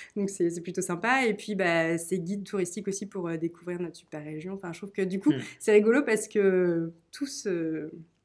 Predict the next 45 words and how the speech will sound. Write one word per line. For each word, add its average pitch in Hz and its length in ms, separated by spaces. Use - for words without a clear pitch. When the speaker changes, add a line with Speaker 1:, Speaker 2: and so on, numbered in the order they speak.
Speaker 2:
Oui, 147 60
il 131 40
y - 20
a - 40
Speaker 1:
tout 139 60
Speaker 2:
une, 190 60
Speaker 1:
prend 254 180
Speaker 2:
il 156 100
y 143 40
a 127 100
Speaker 1:
sens, 131 140
Speaker 2:
vraiment 139 60
une - 40
Speaker 1:
quoi. - 80
Oui, 196 80
Speaker 2:
cohérence, 135 220
Speaker 1:
voilà, - 220
Speaker 2:
quoi, 135 120
Speaker 1:
c'est 127 60
ça. 123 60
Speaker 2:
entre 123 240
tout, - 160
Speaker 1:
Hmm. 120 200
Speaker 2:
tout - 120
ce - 60
que 135 100
tu 113 180
fais 139 160
là, 120 160
Speaker 1:
Ouais. - 120
Speaker 2:
carrément. 120 360
Moi, 147 100
je 160 100
veux 147 100
revenir 147 360
aussi 151 220
rapidement 160 400
sur, 135 320
euh, 123 640
du 120 140
coup, 160 320
euh, 120 340
la 120 140
partie, 139 480
euh, 120 420